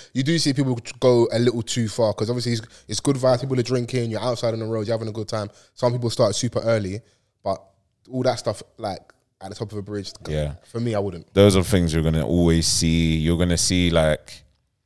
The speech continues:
Speaker 2: um, people slumped on a corner, lots of vomit,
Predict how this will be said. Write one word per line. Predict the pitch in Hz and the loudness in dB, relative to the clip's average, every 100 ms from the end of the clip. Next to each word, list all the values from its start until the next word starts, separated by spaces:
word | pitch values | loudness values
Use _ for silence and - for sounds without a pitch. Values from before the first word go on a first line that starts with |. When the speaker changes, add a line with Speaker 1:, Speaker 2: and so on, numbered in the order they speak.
| _ _ _ _ - - | _ _ _ _ -14 0
Speaker 2:
um, | 85 78 76 73 73 71 | 2 4 2 -2 -6 -2
people | - 85 82 | 0 0 0
slumped | - 90 90 - | 0 2 0 0
on | 82 | -2
a | 78 | 0
corner, | - 90 87 87 85 85 160 165 - | 2 4 6 4 4 0 -10 -14 -4
lots | 80 85 - | 0 2 0
of | |
vomit, | 73 85 87 85 - | 0 2 2 0 -2